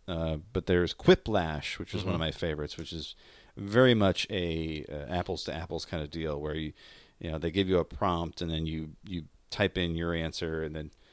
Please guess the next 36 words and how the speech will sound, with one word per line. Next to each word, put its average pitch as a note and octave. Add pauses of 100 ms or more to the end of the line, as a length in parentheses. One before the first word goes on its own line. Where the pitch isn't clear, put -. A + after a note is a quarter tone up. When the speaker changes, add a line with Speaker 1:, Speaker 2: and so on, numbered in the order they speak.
(680)
Speaker 1:
you F2+
vote F#2+
on F2
whose F#2
answers. F2
But F2 (440)
it's B2
real G3+
fun. C#3 (160)
You A#2
don't D3
have D#3+
to C3+
have B2+
anything C3
but, A2+ (160)
you A2
know, F2+ (280)
one A#2+
console A2+
and E2+
four F2+
cell E2+
phones, D#2+
and F2
you E2+
have E2
four, G#2
Speaker 2:
Yeah. -
Speaker 1:
or, A2+ (100)
or G2
however A2+
many F2+
people F2+ (100)
are F2+
playing. F2